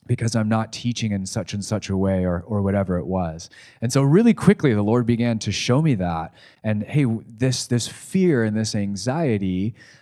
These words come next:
uh, it, it can act as a fuel and as a motivator, but it actually hasn't benefited you or benefited the church. Like, that, that actually hasn't been a helpful thing for you. And if anything, I think it was slowly leading toward,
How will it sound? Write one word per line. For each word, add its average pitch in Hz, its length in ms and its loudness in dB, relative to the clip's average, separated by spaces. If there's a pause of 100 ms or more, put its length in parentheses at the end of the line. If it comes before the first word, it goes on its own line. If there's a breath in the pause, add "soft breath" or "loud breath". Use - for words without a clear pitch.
uh, 104 380 0
it, 131 220 -2
it 143 240 0
can 139 180 0
act 151 320 -2
as 120 140 2
a 104 60 0
fuel 123 880 0
and 120 160 0
as 113 120 0
a 113 60 2
motivator, 104 880 0 (340 loud breath)
but 123 100 0
it 127 240 -2
actually 175 760 0
hasn't 127 640 -2
benefited 98 560 -2
you 87 220 0
or 95 180 -2
benefited 92 560 -2
the 76 60 -12
church. - 540 -14 (840)
Like, 110 140 -2
that, 131 180 0
that 131 140 2
actually 147 360 0
hasn't 123 300 2
been 107 140 2
a 101 60 0
helpful 98 380 -2
thing 101 300 -2
for 90 140 -4
you. 82 420 -4 (480)
And 127 80 2
if 131 180 0
anything, 123 500 0
I 101 80 0
think 104 200 -2
it 101 40 -2
was 92 180 -4
slowly 113 560 0
leading 101 480 0
toward, 90 540 -2